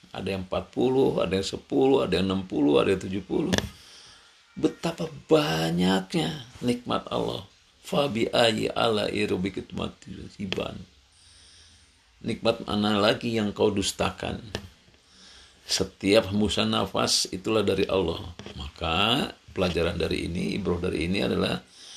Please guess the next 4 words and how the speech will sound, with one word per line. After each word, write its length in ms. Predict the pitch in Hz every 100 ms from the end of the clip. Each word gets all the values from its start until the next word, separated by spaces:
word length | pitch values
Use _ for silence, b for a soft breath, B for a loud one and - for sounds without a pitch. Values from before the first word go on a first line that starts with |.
| B B -
yuk 400 | 135 175 185 - _ _ _ _ _ _ _ -
sering-sering 640 | - 113 135 - 120 127
kita 160 | 117 113
bersyukur 880 | 107 101 - - 120 - 123 117